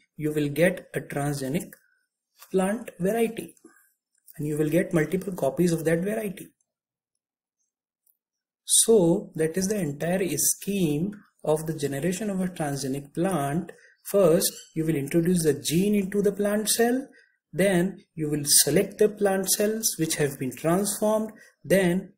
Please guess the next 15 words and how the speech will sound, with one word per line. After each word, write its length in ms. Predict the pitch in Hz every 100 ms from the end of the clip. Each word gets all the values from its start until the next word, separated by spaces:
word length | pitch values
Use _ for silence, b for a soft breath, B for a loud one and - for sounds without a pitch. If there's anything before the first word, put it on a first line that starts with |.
| -
you 140 | 156
will 140 | 175 151
multiply 840 | 131 127 - 208 208 214 185 175
the 140 | 170
number 420 | 131 135 151 185
of 160 | 202 170
these 320 | 139 214 -
plant 340 | 220 214 220 -
cells 520 | 226 226 226 - - 143
by 80 |
using 500 | 143 135 180 190 208
some 260 | 202 180 147
nutritive 540 | 131 135 196 190 170
growth 320 | 131 147 147 139
medium. 540 | 135 156 233 254 -